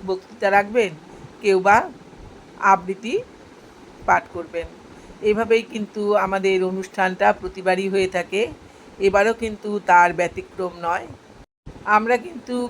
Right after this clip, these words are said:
কেউই কিন্তু এই নাচ, গান বা আবৃত্তি কোনো কিছুতেই কিন্তু পারদর্শী নয়, তবে যে যার মতন করে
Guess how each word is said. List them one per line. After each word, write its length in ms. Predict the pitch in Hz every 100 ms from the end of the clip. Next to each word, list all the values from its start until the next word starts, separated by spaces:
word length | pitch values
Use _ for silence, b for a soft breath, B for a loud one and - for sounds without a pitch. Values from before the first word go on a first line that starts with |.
| -
কেউই 300 | 202 202 226
কিন্তু 640 | 226 247 226 196 185 247 - - - - -
এই 200 | 208 214
নাচ, 500 | 202 202 202 202 - 196
গান 320 | 196 190 196
বা 180 | 190 185
আবৃত্তি 600 | 185 185 180 196 214 208 208
কোনো 180 | 196
কিছুতেই 440 | 202 196 202 214 214
কিন্তু 400 | 208 190 196 196 -
পারদর্শী 600 | 175 185 190 185 - 185
নয়, 280 | 175 185 - - - - - - -
তবে 300 | 233 233 233 202
যে 160 | 202 202
যার 260 | 202 202
মতন 420 | 196 180 190 196 190
করে 360 | 190 190 196